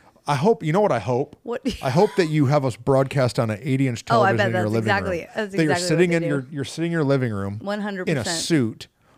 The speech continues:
Speaker 1: with a yellow legal pad.
Speaker 2: Oh, taking
Speaker 1: and you
Speaker 2: notes?
Speaker 1: have us on an eighty-inch.
Speaker 2: <laughs>
Speaker 1: You
Speaker 2: Yeah,
Speaker 1: have us on an
Speaker 2: right. <laughs>
Speaker 1: eighty-inch T V. That's
Speaker 2: That
Speaker 1: the
Speaker 2: would be,
Speaker 1: hope.
Speaker 2: that's funny. I love it. No,
Speaker 1: <laughs>
Speaker 2: yeah, where are they, where are they watching
Speaker 1: I just
Speaker 2: from?
Speaker 1: am curious.
Speaker 2: That's a
Speaker 1: Tell
Speaker 2: good
Speaker 1: us.
Speaker 2: question. Yeah.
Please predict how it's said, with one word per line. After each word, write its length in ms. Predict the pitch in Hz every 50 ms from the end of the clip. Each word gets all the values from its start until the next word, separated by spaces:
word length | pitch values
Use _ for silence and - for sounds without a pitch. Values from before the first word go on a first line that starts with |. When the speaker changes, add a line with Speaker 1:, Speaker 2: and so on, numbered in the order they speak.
| _ -
Speaker 1:
with 120 | 156 135
a 60 | 123
yellow 420 | 107 104 107 127 135 147 147 135 123
legal 440 | 113 107 107 120 135 139 139 120
pad. 340 | 104 - - 113 101 98 98
Speaker 2:
Oh, 60 | - -
taking 380 | - - 320 277 302 311 285
Speaker 1:
and 120 | 269 277 -
you 40 | -
Speaker 2:
notes? 80 | 147 135
Speaker 1:
have 120 | 151 147 143
us 160 | 151 139 -
on 100 | 156 135
an 100 | 135 135 -
eighty-inch. 600 | 156 151 151 160 160 160 147 190 190 - - - -
Speaker 2:
<laughs> 40 | - - - 254 - - - - _ - - - _ - 269 - - -
Speaker 1:
You 180 | - - - - 508 494
Speaker 2:
Yeah, 60 | -
Speaker 1:
have 100 | - -
us 80 | - -
on 60 | -
an 40 | 807
Speaker 2:
right. 140 | 784 - -
<laughs> 0 |
Speaker 1:
eighty-inch 320 | 160 156 151 - 139 131 - -
T 140 | 165 143
V. 160 | - 139 135 117
That's 400 | - - - - 381 - - -
Speaker 2:
That 80 | 147 147 294 262 226
Speaker 1:
the 80 | 139
Speaker 2:
would 60 | 120 127
be, 60 | 123
Speaker 1:
hope. 120 | 107 - - 339 339 294 226 -
Speaker 2:
that's 220 | - 214 202 - -
funny. 360 | 202 185 175 180 202 226 - -
I 120 | - 214
love 200 | 202 196 196 190
it. 180 | 180 175 - - _ -
No, 320 | 233 262 262 233 196 - - -
Speaker 1:
<laughs> 100 | - -
Speaker 2:
yeah, 180 | - 254 294 277
where 260 | 220 196 214 214 220
are 60 | 226
they, 200 | 226 240 240 240
where 280 | 240 - 196 214 214 214
are 80 | 214 220
they 320 | 226 233 240 240 240 247
watching 460 | 240 226 226 226 240 277 330 - - 147
Speaker 1:
I 60 | 180
just 120 | 196 202
Speaker 2:
from? 80 | 175 -
Speaker 1:
am 60 | 117
curious. 460 | - - 95 92 117 147 147 - - 233 247 _ -
Speaker 2:
That's 140 | 247 240 -
a 40 |
Speaker 1:
Tell 120 | 254 170 143
Speaker 2:
good 60 | 120
Speaker 1:
us. 40 | 104
Speaker 2:
question. 520 | 95 - - - - 196 175 170 170 185 - _
Yeah. 280 | - 233 254 240 196